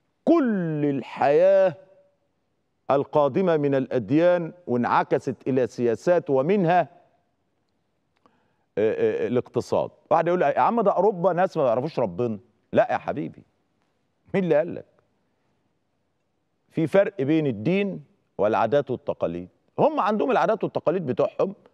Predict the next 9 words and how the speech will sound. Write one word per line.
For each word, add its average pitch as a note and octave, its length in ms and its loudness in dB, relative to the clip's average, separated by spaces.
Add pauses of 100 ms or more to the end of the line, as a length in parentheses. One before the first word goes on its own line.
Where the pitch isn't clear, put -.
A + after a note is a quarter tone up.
(140)
إن A3+ 100 -2
هم C#4 140 2
بيلبسوا E3 380 -2
قصير، B2+ 500 0 (540)
إيه، G#3 720 4
بيشربوا F3 640 0
مش C#3+ 180 -6
عارف C3+ 420 0
إيه، D3+ 320 2